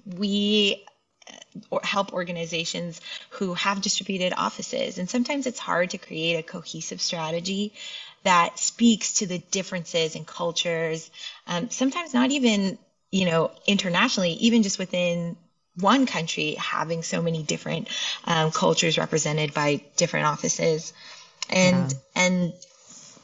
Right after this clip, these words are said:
Speaker 1: just in general, how, um, how challenging it is to move past the point where employees are simply learning about D E I and getting awareness and getting to this part where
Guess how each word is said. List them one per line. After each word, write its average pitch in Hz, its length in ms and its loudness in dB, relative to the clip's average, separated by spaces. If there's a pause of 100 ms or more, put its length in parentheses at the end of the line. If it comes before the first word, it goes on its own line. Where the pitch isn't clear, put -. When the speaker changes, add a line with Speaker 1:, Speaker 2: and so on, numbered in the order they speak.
(300)
Speaker 1:
just 202 180 4
in 226 140 6
general, 175 400 0
how, 170 560 2 (100)
um, 143 520 -8 (180)
how 214 160 0
challenging 170 560 -4
it 156 120 -6
is 156 380 -6
to 170 300 -4
move 190 640 -2 (560)
past 208 400 2
the 240 80 -2
point 190 460 -4
where 175 320 2
employees 170 580 -4
are 175 80 -6
simply 165 840 -2 (160)
learning 226 340 4
about 220 280 0
D 202 240 -4
E 196 40 -4
I 185 320 -4
and 165 180 -4
getting 165 280 -2
awareness 233 680 -2
and 180 140 -6
getting 180 260 -4
to 185 120 -8
this 175 200 -10
part - 380 -6
where 160 260 -6